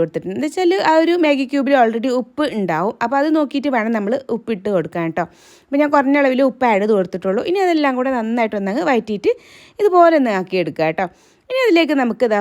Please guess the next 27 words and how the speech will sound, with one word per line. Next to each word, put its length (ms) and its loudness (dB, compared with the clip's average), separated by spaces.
കുറഞ്ഞ 380 0
അളവിൽ 300 0
ലാസ്റ്റിൽ 460 -4
കുറച്ച് 260 -2
മല്ലിയിലയും 520 0
കൂടെ 140 -4
ഇട്ട് 200 -8
കൊടുത്തിട്ട് 400 -2
ഒന്നങ്ങ് 360 2
മിക്സ് 220 -4
ചെയ്ത് 160 0
കൊടുത്തതിന് 300 -4
ശേഷം 240 -8
ഫ്ലെയിം 260 2
അങ്ങ് 160 -2
ഓഫ് 120 -6
ചെയ്യാം. 200 -6
അപ്പോൾ 160 -4
അതിലേക്കുള്ള 420 -2
ഫില്ലിങ്സ് 380 -2
ഇവിടെ 240 2
റെഡി 200 -2
ആയിട്ട് 220 -4
വന്നിട്ടുണ്ട് 360 -6
ട്ടോ. 160 -6
ഇത്രയേ 240 -2
ഉള്ളൂ, 100 -2